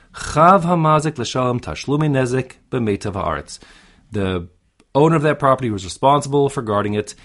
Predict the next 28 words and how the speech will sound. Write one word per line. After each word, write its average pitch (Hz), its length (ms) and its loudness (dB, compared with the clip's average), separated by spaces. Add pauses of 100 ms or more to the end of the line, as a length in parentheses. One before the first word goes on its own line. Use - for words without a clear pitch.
(160)
is 107 120 -6
obligated 107 380 0
to - 100 -6
make 95 160 -4
a 98 60 -4
payment, 151 520 0 (380)
uh, 85 340 -4
for - 240 -10
compensation 139 920 -4 (120)
with 107 320 -6
the 98 120 -6
best 104 400 -6
of 90 140 -10
his 90 340 -6 (100)
property. 104 580 -6 (300)
Again, 104 360 -4
this 98 100 -4
is - 80 -8
really 98 120 -4
the 90 100 -6
same 98 260 -6
thing 90 100 -6
as 80 120 -8
before 78 380 -6
in 101 60 -4
the 82 60 -8
previous 165 260 0
Mishnah, 175 360 -2